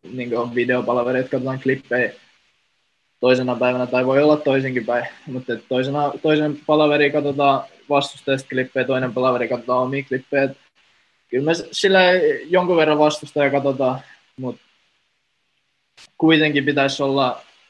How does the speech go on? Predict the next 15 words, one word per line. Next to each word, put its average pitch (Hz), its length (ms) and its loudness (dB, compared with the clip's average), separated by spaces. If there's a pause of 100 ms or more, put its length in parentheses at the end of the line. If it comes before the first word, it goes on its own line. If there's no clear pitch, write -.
(320)
niin 135 300 4
hyvä 127 380 0
se 127 140 -8
oma 135 220 -2
pelisysteemi, 123 680 -4
et 110 100 -8 (300)
ei 127 140 -2
ihan 131 240 2
hirveästi 127 600 0
muutu 131 260 -6
kuin 131 160 -2
yksityiskohtia 123 840 -2
tarvii 123 320 -2
muuttaa 123 520 -8 (1080)
vastustaja-, 123 760 -2